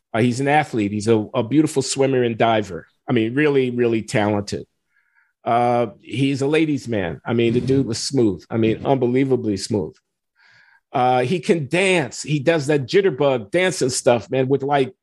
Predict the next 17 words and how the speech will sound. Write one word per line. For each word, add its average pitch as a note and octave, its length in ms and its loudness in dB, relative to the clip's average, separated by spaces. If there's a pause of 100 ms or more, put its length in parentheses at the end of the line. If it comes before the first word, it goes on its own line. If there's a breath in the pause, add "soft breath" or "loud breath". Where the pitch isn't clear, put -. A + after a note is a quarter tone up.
(160)
they C3 140 -2
don't D3+ 280 0
do D3 180 2
it. A#2+ 100 0
They C#3 100 0
don't D#3 220 0
make C#3+ 220 2
'em A#2 140 -2
like G#2 240 -2
that G2+ 220 0
anymore. G2+ 560 0 (880 soft breath)
Uh, B2+ 200 4
he E3 260 -2
had D#3 320 2
twenty-two A3+ 720 0
children F#3 420 0
altogether, D#3 640 2